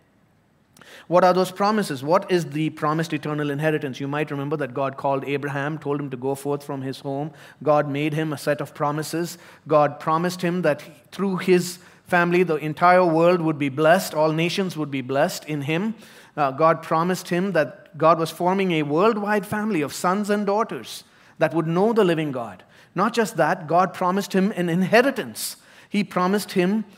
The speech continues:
land, that there would be a dwelling place for these people. God promised him people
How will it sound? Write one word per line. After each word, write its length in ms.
land, 480
that 220
there 120
would 140
be 120
a 40
dwelling 420
place 340
for 160
these 180
people. 440
God 200
promised 380
him 120
people 500